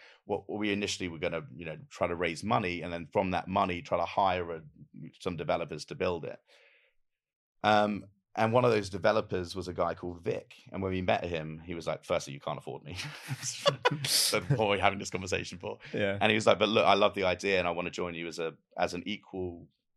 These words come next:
Speaker 1: co-founder and, and as the C T O." And then that was great because, um,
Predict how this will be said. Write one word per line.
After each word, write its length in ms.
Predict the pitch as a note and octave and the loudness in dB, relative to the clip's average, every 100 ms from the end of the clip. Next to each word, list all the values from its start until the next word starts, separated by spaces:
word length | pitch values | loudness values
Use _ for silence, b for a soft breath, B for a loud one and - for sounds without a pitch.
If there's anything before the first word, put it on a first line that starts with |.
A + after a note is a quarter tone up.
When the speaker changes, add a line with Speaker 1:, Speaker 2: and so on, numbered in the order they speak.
| - | -2
Speaker 1:
co-founder 720 | A#2 A#2+ E2+ E2 D#2+ D#2+ D#2 | -2 0 0 -2 -4 -6 -4
and, 280 | E2+ D#2+ D#2+ | -4 -4 -4
and 280 | E2 E2 D#2+ | -4 -6 -8
as 120 | D2+ | -12
the 100 | - | -10
C 200 | - E2 | -10 -8
T 220 | C#2+ F2+ | -6 -2
O." 260 | G2+ F2+ - B B B B B B _ - | 0 0 -4 B B B B B B _ -4
And 160 | G2+ G2 | -2 2
then 100 | G2+ | 4
that 200 | B2 G#2+ | 4 2
was 140 | F#2+ | -6
great 440 | G2+ A2 G2+ - | 0 0 0 -6
because, 720 | - E2+ F2 D#2+ D#2 - - - - | -14 -6 -6 -6 -12 -16 -18 -20 -10
um, 520 | E2 E2+ E2 E2+ D#2+ | -4 -2 -4 -8 -14